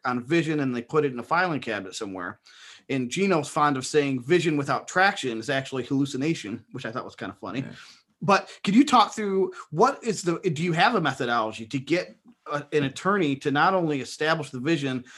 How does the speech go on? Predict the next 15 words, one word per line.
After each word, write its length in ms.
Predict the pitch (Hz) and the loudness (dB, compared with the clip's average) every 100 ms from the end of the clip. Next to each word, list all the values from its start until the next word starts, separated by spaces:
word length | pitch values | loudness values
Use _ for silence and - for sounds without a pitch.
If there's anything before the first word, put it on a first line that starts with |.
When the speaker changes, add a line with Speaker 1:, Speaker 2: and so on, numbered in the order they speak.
| - - | -10 -2
Speaker 1:
then 220 | 135 127 | -2 -2
translate 600 | - 175 214 165 139 123 | -4 0 0 2 -2 -2
that 160 | 127 | -6
into 200 | 120 123 - 139 | -6 -10 -8 -2
actionable 480 | 143 143 151 135 | -2 -2 -4 -4
steps 360 | 117 - 147 - | -6 -4 -4 -4
that 140 | 131 | -12
will 80 | 123 | -10
get 240 | 120 123 - | -8 -8 -6
them 320 | 113 110 117 _ _ - | -8 -8 -14 _ _ -10
traction 400 | 139 120 - 123 | -8 -6 -6 -6
in 80 | 117 | -6
their 100 | 104 | -8
careers? 560 | - 107 98 - - _ _ _ - _ _ _ _ | -10 -10 -10 -12 -20 _ _ _ -20 _ _ _ _
Speaker 2:
Uh, 160 | 139 | -4